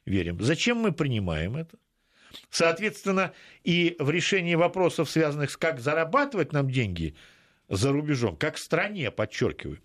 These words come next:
потому что я веду речь только о том, что может зарабатывать страна,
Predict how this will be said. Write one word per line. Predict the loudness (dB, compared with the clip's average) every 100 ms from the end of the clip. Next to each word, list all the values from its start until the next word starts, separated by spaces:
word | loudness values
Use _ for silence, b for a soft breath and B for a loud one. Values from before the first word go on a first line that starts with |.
| _ _
потому | -2 0 0
что | 0 2
я | 4
веду | 2 2 0
речь | 0 0
только | 0 2 0 -2 B B
о | -6 -4
том, | 0 2 2 -4 B B B B _
что | -2 0 0 0
может | 2 4 4 2
зарабатывать | 2 2 2 0 0 -4 -6
страна, | -12 -2 0 0 -2 -4 -6